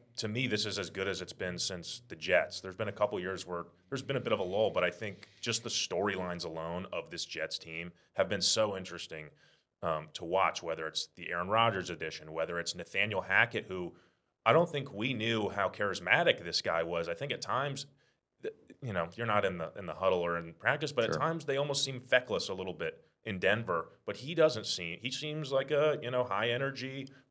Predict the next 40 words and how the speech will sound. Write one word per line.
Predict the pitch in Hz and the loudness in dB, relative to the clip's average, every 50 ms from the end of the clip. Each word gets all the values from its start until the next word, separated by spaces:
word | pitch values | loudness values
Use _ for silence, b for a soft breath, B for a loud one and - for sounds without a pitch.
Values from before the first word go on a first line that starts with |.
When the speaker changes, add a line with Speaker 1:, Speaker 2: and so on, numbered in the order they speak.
| _ - | _ -4
Speaker 1:
fun | - 101 101 117 131 143 131 | 0 2 2 2 2 0 0
guy. | 98 90 95 101 110 120 | 2 2 4 4 4 4
Everyone | 110 98 104 113 120 | 4 2 2 0 0
loves | 117 110 113 110 107 | 2 0 0 0 -2
being | 110 107 104 | -4 -4 -2
around | 101 104 104 107 107 | -2 -2 -2 0 0
him. | 117 113 113 | -2 -2 -2
But | 117 - | -4 -2
there | 104 110 139 | 0 2 2
was | 175 196 185 | 2 2 2
a | 190 | 0
moment, | 165 135 127 135 143 131 104 92 | 0 2 2 4 4 4 2 0
and | 98 | 2
this | 117 127 135 | 2 0 0
is | 127 117 | 2 2
where | 127 113 | 2 2
the | 104 101 | 2 2
N | 107 110 | 0 0
F | 107 - | 0 4
L | 107 101 101 | 4 4 4
is | 90 - | 4 2
so | - - 101 95 92 98 95 - - | 0 0 0 0 -2 -4 -8 -12 -6
different | - 110 107 101 - 98 87 82 - - | -2 -2 -2 0 -2 -4 -6 -6 -8 -10
from | - - 92 85 82 80 76 78 b b b b - | -6 -4 -4 -4 -4 -6 -8 -12 b b b b -12
college | - - 117 120 135 131 117 98 90 87 | 2 6 8 10 10 10 8 4 0 0
and | 92 87 | -2 -2
a | |
guy | 85 90 90 92 | 0 2 4 4
like | 90 87 - | 4 2 0
Brian | 95 90 92 87 - | -2 -2 -2 -4 -2
Kelly | - 95 92 90 80 | -2 0 0 0 -4
who | 85 | -8
can | 87 87 85 | -10 -8 -8
oversee | 82 80 76 - - - 123 127 98 | -8 -6 -4 -4 -4 -2 0 0 0
everything. | 82 82 82 78 85 78 76 78 b b b b b b b b b b b b b _ _ _ - | 0 -2 -4 -4 -6 -6 -6 -8 b b b b b b b b b b b b b _ _ _ 6
Um, | 98 92 90 87 87 85 - - _ _ - | 8 8 8 8 4 0 -6 -14 _ _ 2
there | 107 117 139 | 4 4 6
was | 156 165 151 131 | 6 4 2 2
a | 107 | 0
moment | 101 98 104 110 120 131 127 110 87 80 80 | 0 2 4 4 4 4 4 0 -2 -2 -4